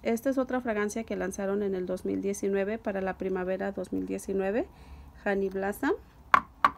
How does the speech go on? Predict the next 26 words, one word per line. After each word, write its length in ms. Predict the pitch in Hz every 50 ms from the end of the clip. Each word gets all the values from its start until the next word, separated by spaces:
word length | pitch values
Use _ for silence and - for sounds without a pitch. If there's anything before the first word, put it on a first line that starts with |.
| - - - - - - - - - - - - - - - - - - - - - - -
Avon 520 | - 190 196 185 190 190 196 196 196 190 190
Velvet. 480 | 226 233 240 240 233 262 269 294 285 - - -
Este 300 | - 240 247 247 - 277
es 80 | 269
otro 240 | 262 247 247 269 254
nuevo, 400 | 247 240 233 226 220 233 247 247 -
pero 340 | - 233 233 226 240 240 240
del 380 | 226 - 220 220 220 214 214 208
invierno 460 | 202 196 202 202 202 - 214 208 208
del 180 | 214 208 190
dos 180 | 180 185 - -
mil 220 | 202 196 190 -
dieciocho. 580 | - 202 196 190 - - 185 175 - - - - - - - - - - -
En 160 | 202 202 208
diciembre 420 | 196 196 196 - 208 202 208 220
del 100 | 226 220
dos 200 | 208 190 190 -
mil 140 | 196 196 190
dieciocho 600 | 196 202 208 202 - - 202 196 196 - - 202 202
lo 280 | - 202 202 196 190
lanzaron, 680 | - 190 190 185 180 180 - - 226 220 214 240 269 381 - - - - - - - - - - - - - - - - -
pero 200 | 190 185 190 190
es 100 | 185 -
nuevecito, 760 | 202 196 180 180 185 - - 220 220 - - 247 254 247 -
Avon 400 | - 196 190 196 190 190 190 185
Velvet. 400 | 202 214 220 226 220 254 311 403